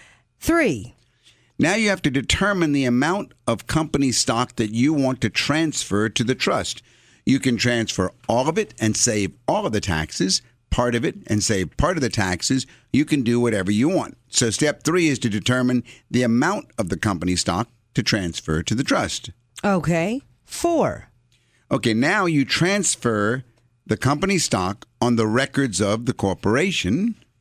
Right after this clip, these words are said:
Speaker 1: All right. And five.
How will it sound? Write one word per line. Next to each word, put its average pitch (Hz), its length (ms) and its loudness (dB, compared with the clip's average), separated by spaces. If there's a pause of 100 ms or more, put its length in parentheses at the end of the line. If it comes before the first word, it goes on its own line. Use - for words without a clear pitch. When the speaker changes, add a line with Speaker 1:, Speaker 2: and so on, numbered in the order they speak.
(360)
Speaker 1:
All 151 160 0
right. 147 400 -2 (440)
And 185 540 0
five. 160 800 -2